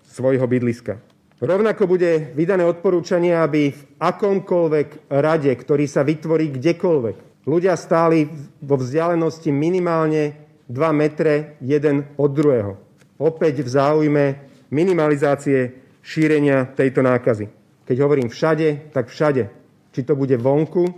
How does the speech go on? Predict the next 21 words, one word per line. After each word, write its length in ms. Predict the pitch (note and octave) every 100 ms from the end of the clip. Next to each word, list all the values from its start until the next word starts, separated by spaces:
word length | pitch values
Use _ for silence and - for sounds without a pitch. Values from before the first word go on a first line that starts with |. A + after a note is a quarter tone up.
| - - _ _
či 80 | C3
to 160 | D3
bude 240 | C3+ C3+ A#2
vo 160 | C#3+
vnútri, 400 | D#3 E3 D#3+ D3
pri 240 | C#3+ C#3 -
pokladni, 560 | C#3+ C#3+ E3 D3 D3+
v 80 | D3
obchode, 380 | D3 F3 D#3 D#3+ D#3 - - _ -
jednoducho 480 | C3+ C#3 C3 B2 A#2+
všade. 400 | - B2+ A2 G2 - _ _ _ _
Vo 160 | C#3 D3+
všetkých 480 | - G3 G3+ F#3 E3
nemocniciach, 960 | F#3 F#3+ F#3 F3 D#3 E3+ D#3+ E3 -
pri 160 | - D3
vstupe 400 | - - G#3 F#3
do 80 | C#3+
všetkých 480 | - F3 F3+ D#3+
nemocníc, 640 | F3 F3+ F3 F3+ D#3+ D#3 - - _ _
fabrík, 640 | E3 E3 E3 D#3 C#3+ - - _ _ _ _ _ _
obchodov 960 | E3+ F3+ - F3+ D#3 D3+ C#3+ C3 -